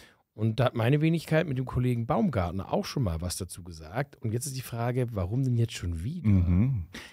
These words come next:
Speaker 2: Ja, weil es ein neues Judikat gibt.
Speaker 1: Ja.
Speaker 2: Ein Judikat, also ein Urteil, auf das Europa, man kann das so sagen, ohne Übertreibung gewartet hat.
Speaker 1: Ja.
Speaker 2: Und ich weiß jetzt nicht, dieses Urteil stellt das jetzt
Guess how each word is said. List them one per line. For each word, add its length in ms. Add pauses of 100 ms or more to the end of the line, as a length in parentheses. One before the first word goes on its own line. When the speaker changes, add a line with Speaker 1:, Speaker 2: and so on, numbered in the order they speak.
(100)
Speaker 2:
Ja, 220
weil 160
es 140
ein 160
neues 340
Judikat 680
gibt. 300
Speaker 1:
Ja. 180
Speaker 2:
Ein 200
Judikat, 800
also 140
ein 200
Urteil, 640
auf 140
das 260
Europa, 640
man 200
kann 180
das 100
so 100
sagen, 360
ohne 260
Übertreibung 640
gewartet 520
hat. 220 (160)
Speaker 1:
Ja. 60 (320)
Speaker 2:
Und 140
ich 100
weiß 160
jetzt 200
nicht, 220
dieses 240
Urteil 360
stellt 280
das 160
jetzt 300